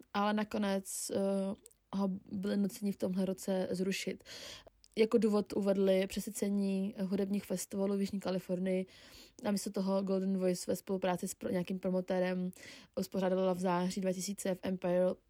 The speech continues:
Polo Clubu festival elektronické taneční hudby. Eh, nevím úplně, jestli je to jako validní důvod, <laughs> nebo ne, že validní důvod, asi, asi validní důvod to je, ale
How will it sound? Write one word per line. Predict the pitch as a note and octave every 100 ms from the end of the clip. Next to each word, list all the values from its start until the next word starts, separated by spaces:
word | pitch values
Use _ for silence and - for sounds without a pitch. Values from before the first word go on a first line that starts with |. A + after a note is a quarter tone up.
| -
Polo | F#3+ F#3 F#3 -
Clubu | F#3+ F3 F3+
festival | F#3+ F3+ G#3 F#3 F3 F#3+
elektronické | - F3+ F#3+ F#3 F3 G3
taneční | F#3 F3+ - F#3+
hudby. | F3+ F3 E3 F3+ - - - - _ - -
Eh, | G3
nevím | F#3+ F#3 F#3+ F#3+
úplně, | G3+ - F#3+ F#3
jestli | F#3 F#3 - - G3+
je | F#3+
to | F#3
jako | F#3 -
validní | E3+ F#3 B3+ D4+
důvod, | D4+ D#4 C#4+ D4 - - -
<laughs> | - - -
nebo | A3 G#3+
ne, | A3
že | A3
validní | F#3 G3 G3+ G3+
důvod, | F#3+ G3 G3
asi, | G3 G#3
asi | G#3
validní | G#3 G#3 G#3+
důvod | G#3 G#3+
to | A3+
je, | G3 G3
ale | G3 G3 F#3+